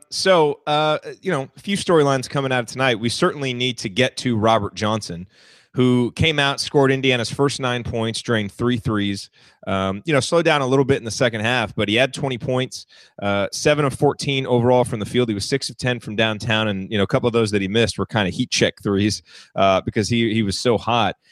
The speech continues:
Four rebounds, two steals, three turnovers, and only one assist. And so I think, it, look, it was a really good game for Robert Johnson. It's great to see him shoot like that. But, you know, uh, on, on the other hand, we now seem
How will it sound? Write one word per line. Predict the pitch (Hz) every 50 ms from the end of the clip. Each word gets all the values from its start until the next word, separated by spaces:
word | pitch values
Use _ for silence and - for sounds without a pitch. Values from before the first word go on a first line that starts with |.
| _ - - _ _ - -
Four | - 202 214 208
rebounds, | 180 185 196 175 185 175 170 165 156 -
two | - - 190 175
steals, | - - 175 170 170 160 -
three | - 170 170
turnovers, | 170 - 185 175 175 170 160 151 156
and | 180
only | 214 254
one | 247 190 190 185
assist. | 165 - - - 160 120 87 - - - - - -
And | 139 139 135
so | - - 156 151 147 143 139 131 - _ _ _ _ _ _ _ _ _ _ _ - -
I | 147
think, | 160 208 196
it, | 180 151
look, | 165 156 127 - -
it | 165
was | 180 180
a | 143 127
really | 120 143 135 131
good | 117 131 117 104
game | 120 120 120
for | 107 - 117
Robert | 113 110 104 101
Johnson. | 95 110 110 113 110 - 107 98
It's | 104 - -
great | - 131 151 -
to | - 123
see | - - 135 120
him | 101 123 113 92
shoot | - - - - 156 - -
like | 110 101 95 92 _
that. | 95 90 90 92 90 - _ _ _ _ - _ _ _ _ _ _
But, | - 208 202 165 - _
you | - 175
know, | 165 143 135 143
uh, | -
on, | 139 139 107 135 139 139 -
on | 143 135 131
the | 131 131
other | 160 196 175
hand, | 143 135 117 113 120 123 131 131
we | 127 131 127
now | 127 131 139 139
seem | - - - 143 135 131 131